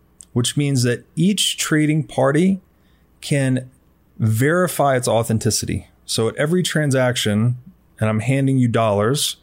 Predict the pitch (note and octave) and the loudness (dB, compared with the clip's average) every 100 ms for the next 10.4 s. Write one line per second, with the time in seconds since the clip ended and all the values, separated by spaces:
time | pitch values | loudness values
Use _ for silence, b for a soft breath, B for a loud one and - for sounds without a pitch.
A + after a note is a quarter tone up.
0 | b b b B2+ C3 C#3 B2 - D#3 C3+ | b b b 0 0 2 0 0 0 -2
1 | - G2 F#2+ G#2+ A2+ A#2 A2 C3 A#2 - | 0 0 2 0 0 0 0 0 -2 -2
2 | D#3 D3 C#3+ B2 A#2+ B2 B2 A2+ A#2+ C3 | -2 0 0 2 2 0 -2 -2 0 0
3 | C3+ C3 B2 - A2+ A#2 - A2 G#2+ - | 0 0 -2 -2 -2 0 0 0 0 -4
4 | - b b B2+ G#2 G#2 G2 - b b | -8 b b -2 0 2 -2 -4 b b
5 | b b - A2 A2+ A#2+ A#2+ A#2 E2 - | b b -2 0 2 0 0 0 -2 0
6 | G#2+ G2+ G#2+ A2+ A2+ - - - _ - | 2 2 2 2 0 -2 -6 -10 _ -6
7 | A#2 A2+ A2 A2 G#2+ G#2+ G#2 G#2 A#2 B2+ | -2 0 0 0 0 -2 -2 0 0 2
8 | B2 - - F3+ D#3 C3+ A#2+ A2 A2 A2+ | 0 0 2 2 4 2 0 0 0 0
9 | D#3 E3+ A#2 C3+ D#3 - _ A2 A2+ G#2+ | 2 2 2 0 -2 -4 _ -2 0 -2
10 | B2+ A#2+ A2 | 0 0 0